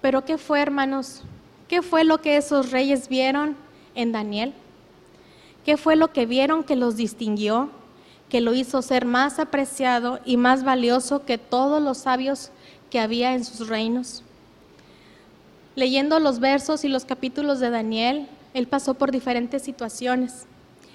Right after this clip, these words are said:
Y podríamos resumir esa historia en que Daniel fue un hombre íntegro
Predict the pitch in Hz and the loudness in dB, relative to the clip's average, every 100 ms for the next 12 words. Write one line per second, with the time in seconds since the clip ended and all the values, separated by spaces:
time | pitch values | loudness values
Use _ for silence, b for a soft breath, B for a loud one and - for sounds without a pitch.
0 | B B B 302 - 285 302 330 359 349 | B B B -4 4 6 6 4 2 2
1 | - 277 269 302 359 359 277 262 311 311 | 0 0 0 0 0 0 -2 -2 -2 -4
2 | - - - 240 - - 262 285 339 339 | -12 -20 -4 -4 0 4 6 6 0 -4
3 | - - - - B B B B B B | -10 -20 -20 -20 B B B B B B
4 | - 254 269 262 262 277 285 302 285 277 | -4 0 4 4 4 2 0 0 2 2
5 | 277 254 262 302 330 330 330 339 | 2 2 0 -2 -4 -4 -4 -6